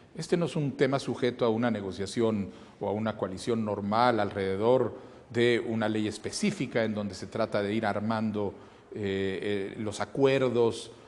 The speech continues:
a partir de, pues, posiciones, intereses, lo normal dentro de un organismo legislativo.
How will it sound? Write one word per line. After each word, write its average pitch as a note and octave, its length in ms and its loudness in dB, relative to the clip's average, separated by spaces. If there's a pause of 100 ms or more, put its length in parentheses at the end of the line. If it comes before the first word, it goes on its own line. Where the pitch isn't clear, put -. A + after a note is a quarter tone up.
(120)
a A2+ 160 -2
partir A#2+ 520 0
de, A2+ 540 2
pues, E2+ 200 -10
posiciones, A#2+ 880 0
intereses, A2 720 -2 (260)
lo D3+ 160 6
normal D3 640 4 (340)
dentro B2 460 4
de A#2+ 500 2
un A2 420 -2
organismo G#2+ 520 -2
legislativo. F2+ 580 -8